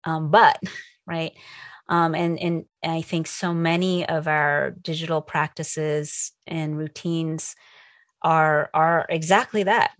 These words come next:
exactly as you said. We are searching for affirmation, we are searching for meaning and sense of accomplishment.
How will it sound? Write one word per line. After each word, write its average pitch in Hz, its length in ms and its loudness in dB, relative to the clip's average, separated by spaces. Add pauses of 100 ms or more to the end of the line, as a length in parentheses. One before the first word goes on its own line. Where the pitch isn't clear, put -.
(120)
exactly 170 460 -2
as 160 120 -4
you 147 60 -10
said. 185 420 -4
We 160 200 -6
are 151 100 -2
searching 151 800 -6
for 147 680 -2 (320)
affirmation, 170 800 -2
we 180 100 0
are 151 40 0
searching 147 380 -8
for 135 140 -14
meaning 220 640 -8 (460)
and 156 140 -8
sense 160 440 -6
of 156 180 -6
accomplishment. 220 840 -8